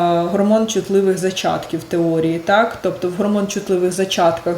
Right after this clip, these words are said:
е, була основна роль, надавалась прогестерону, тут же гіперестрогенія,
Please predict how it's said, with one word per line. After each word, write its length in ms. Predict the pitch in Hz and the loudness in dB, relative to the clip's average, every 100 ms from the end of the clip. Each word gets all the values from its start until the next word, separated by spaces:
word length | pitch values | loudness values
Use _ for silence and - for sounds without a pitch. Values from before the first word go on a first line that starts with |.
| - | -4
е, 280 | - 175 170 | -2 0 0
була 380 | 170 202 190 175 | 0 2 4 2
основна 500 | 170 196 180 170 170 | 0 -2 0 0 2
роль, 160 | 175 | 2
надавалась 580 | 175 170 175 175 175 175 | 0 0 -2 0 -2 -4
прогестерону, 920 | - 277 349 330 - 311 302 302 269 | 0 2 4 2 0 0 2 2 0
тут 280 | 262 269 302 | 0 0 0
же 340 | 254 220 220 170 | 2 4 4 4
гіперестрогенія, 1080 | 202 233 220 196 196 196 190 185 170 156 156 | -2 -2 -2 -2 -2 -4 -4 -2 -2 -4 -6